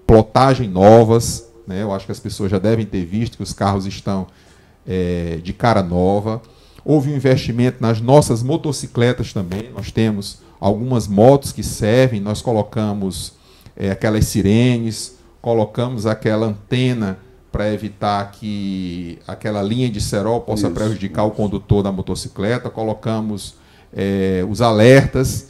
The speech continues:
Speaker 1: também, que era, era importante que tivesse isso.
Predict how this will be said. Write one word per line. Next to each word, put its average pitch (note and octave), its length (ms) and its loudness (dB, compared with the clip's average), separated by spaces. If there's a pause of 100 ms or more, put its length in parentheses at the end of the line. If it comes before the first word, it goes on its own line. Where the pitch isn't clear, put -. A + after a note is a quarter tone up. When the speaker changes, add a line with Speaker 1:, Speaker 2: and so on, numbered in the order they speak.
(460)
Speaker 1:
também, A2 520 -2
que B2 140 -6
era, G#2 360 -2
era F#2+ 320 -6
importante B2+ 720 0
que A2+ 120 -12
tivesse G#2 500 -8
isso. A#2+ 560 -8